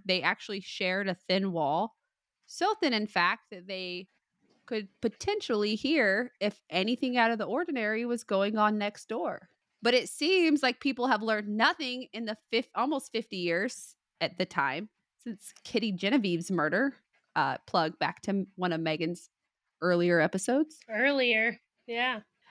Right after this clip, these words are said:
Speaker 1: And
Speaker 2: Spam.
Speaker 1: actually, fifty years. So this was the eleventh. She was murdered on March thirteenth. So literally forty-seven years almost to the day. Uh, but we'll get to how that pertains in a little bit.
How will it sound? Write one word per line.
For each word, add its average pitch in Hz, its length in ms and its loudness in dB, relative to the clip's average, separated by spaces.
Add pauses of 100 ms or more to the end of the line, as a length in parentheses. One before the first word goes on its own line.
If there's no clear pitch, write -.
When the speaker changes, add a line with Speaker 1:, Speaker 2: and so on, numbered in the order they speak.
(140)
Speaker 1:
And 240 140 2
Speaker 2:
Spam. 240 220 2
Speaker 1:
actually, 262 480 -8 (340)
fifty 302 300 0
years. 269 460 -2
So 226 480 2
this 202 260 -2
was 254 140 -4
the 240 140 0
eleventh. 214 600 2
She - 240 -6
was 208 240 -2
murdered 190 460 2
on 175 260 2
March 175 340 -2
thirteenth. - 500 -6
So 196 160 -2
literally 220 580 2
forty-seven 180 720 2
years 156 220 2
almost 151 360 2
to 160 60 -2
the 139 100 2
day. 104 320 -2 (400)
Uh, 160 380 2
but 214 100 -2
we'll 247 140 0
get 214 280 -2
to 165 300 -6
how - 160 -6
that - 220 -8
pertains - 420 -16
in - 60 -20
a - 40 -12
little - 140 -16
bit. - 160 -18